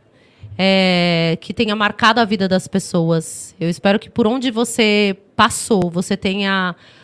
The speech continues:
contribuído pro ser humano, pro desenvolvimento do ser humano.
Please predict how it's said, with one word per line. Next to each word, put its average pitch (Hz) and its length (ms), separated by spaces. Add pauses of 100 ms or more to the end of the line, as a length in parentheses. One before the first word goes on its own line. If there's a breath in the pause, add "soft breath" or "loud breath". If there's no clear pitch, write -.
(160 soft breath)
contribuído 226 1040 (140)
pro 196 180
ser 214 220
humano, 196 280
pro 208 100
desenvolvimento 202 920
do 190 140
ser 180 200
humano. 160 440